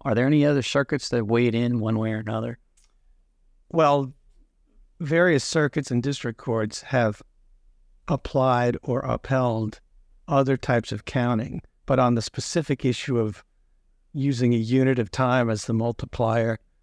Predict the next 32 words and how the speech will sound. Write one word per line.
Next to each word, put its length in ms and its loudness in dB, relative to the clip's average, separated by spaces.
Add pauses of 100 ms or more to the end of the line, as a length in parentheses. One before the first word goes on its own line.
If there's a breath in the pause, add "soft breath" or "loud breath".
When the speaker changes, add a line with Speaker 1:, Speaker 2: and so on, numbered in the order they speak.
(240)
Speaker 2:
um, 520 0 (120)
I'd 180 -2
say 180 2
it's 220 -6 (600)
the 80 -4
Rappaport 640 0
case 320 -2
is 120 -8
the 100 -6
main 560 -2 (320)
circuit's 560 -2
Speaker 1:
Got 280 -2
it. 20 -4
Speaker 2:
on 80 -2
this, 180 -2 (380)
but 180 2 (1000)
Speaker 1:
Yeah. 160 -10 (420)
So, 440 2
uh, 240 2 (100)
if 260 -2 (320)
anyone 360 4
out 280 0
there 200 -2
would 120 -4
like 240 2
to 180 -2 (100)
join 380 2
us 240 -10
with 120 -4
an 100 -4 (100)
amicus 540 2
brief 460 -6